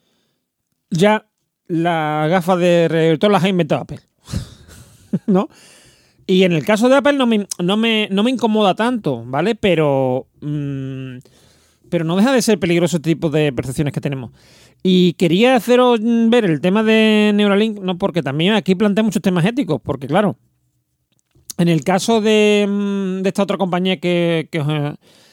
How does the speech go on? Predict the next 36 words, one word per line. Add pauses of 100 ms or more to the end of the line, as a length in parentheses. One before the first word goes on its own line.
(320)
que
os
mencionaba,
¿no?
De,
mm, (220)
de
Synchron, (1040)
mm,
no
ha
habido
tanta
polémica
con
las
pruebas
en
animales,
etcétera,
pero
en
el
caso
de
Neuralink
sí,
es
decir,
y,
y,
y
yo
me
planteo,
¿no?